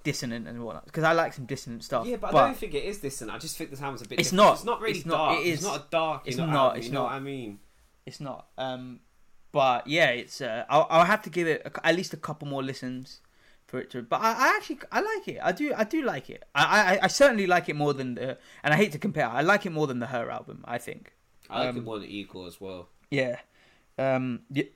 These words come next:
Speaker 1: I think, yeah, no, I agree, I agree. Igor
Speaker 2: Uh,
Speaker 1: was a
Speaker 2: Igor
Speaker 1: bit
Speaker 2: wasn't my
Speaker 1: like
Speaker 2: thing. It wasn't my thing.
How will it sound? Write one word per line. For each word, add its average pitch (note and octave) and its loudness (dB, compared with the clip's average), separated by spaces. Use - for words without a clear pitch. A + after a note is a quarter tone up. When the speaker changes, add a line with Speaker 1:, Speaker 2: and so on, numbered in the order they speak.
Speaker 1:
I C#3 -4
think, G3 -2
yeah, D3 8
no, C3+ 2
I C#3 2
agree, C3+ -2
I C3 -2
agree. B2+ -4
Igor A#3 0
Speaker 2:
Uh, A3+ 2
Speaker 1:
was F3+ 2
a E3+ -4
Speaker 2:
Igor D#3+ -2
Speaker 1:
bit - 2
Speaker 2:
wasn't C#3+ 0
my C3+ 0
Speaker 1:
like A2+ -8
Speaker 2:
thing. G2+ -8
It G#2+ -10
wasn't A#2 -10
my F#2+ -10
thing. F2+ -16